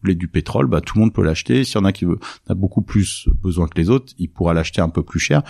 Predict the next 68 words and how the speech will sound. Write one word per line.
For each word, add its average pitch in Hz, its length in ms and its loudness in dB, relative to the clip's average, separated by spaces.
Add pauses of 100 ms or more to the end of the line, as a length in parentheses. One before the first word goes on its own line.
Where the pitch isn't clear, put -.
(180)
mais - 60 -14
tout - 140 -8
le 113 60 0
monde 120 140 4
peut 110 100 0
en 95 100 2
avoir. 85 320 2
Et - 20 -4
il 80 60 0
y - 20 2
a 78 60 2
un 80 40 2
moment 95 360 4
où 131 80 4
les 90 180 2
États 120 380 0 (260)
vont 87 60 0
faire 95 240 0
des 87 100 2
espèces 85 320 0
de 80 120 0
consortiums, 123 800 0 (320)
euh, 87 160 0
entre 90 320 -2
eux, 135 180 8
ou 113 60 6
enfin 87 240 -2
des 82 100 0
fédérations 85 640 0 (220)
qui - 140 -12
garderont 92 400 2
leur 80 160 -2
pétrole. 127 360 0
Et 131 40 4
il 90 60 2
y 90 40 2
aura 87 140 2
des 87 160 0
États 82 180 -2
sans 92 180 -2
pétrole - 440 -2
et 110 40 2
des 82 200 -4
États 78 180 -2
avec 80 200 0
pétrole. 131 420 -2 (320)
Et - 20 -4
là, 92 80 2
ça 92 160 -2
sera - 160 -4
très - 180 -2
compliqué. 98 460 -2
S'ils 107 220 -2
n'ont 90 80 2
pas 92 120 -2
fait 92 120 -6
de - 60 -8
transition, 82 580 0 (260)
ils 87 140 2
vont 85 100 4
régresser 90 560 2
et 127 140 4
se - 100 -8
retrouver 92 380 0
dans 82 180 2
un 85 140 2
état 85 160 0
de, 80 460 0